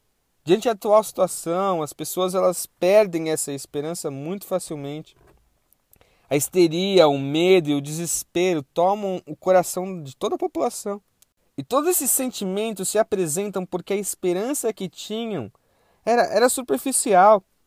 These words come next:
Era baseada em coisas passageiras, materiais e, e deste mundo. E assim que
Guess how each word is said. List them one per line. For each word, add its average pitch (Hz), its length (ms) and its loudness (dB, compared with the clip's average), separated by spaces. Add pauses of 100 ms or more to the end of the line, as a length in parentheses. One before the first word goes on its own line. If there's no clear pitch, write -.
(500)
Era 240 120 2
baseada 247 440 8
em 240 80 -4
coisas 240 320 -2
passageiras, 196 1160 4
materiais 196 1000 4
e, 196 220 -10
e 233 100 -10
deste 262 360 -8
mundo. 233 440 -8 (680)
E 233 60 2
assim 339 220 2
que 285 160 -6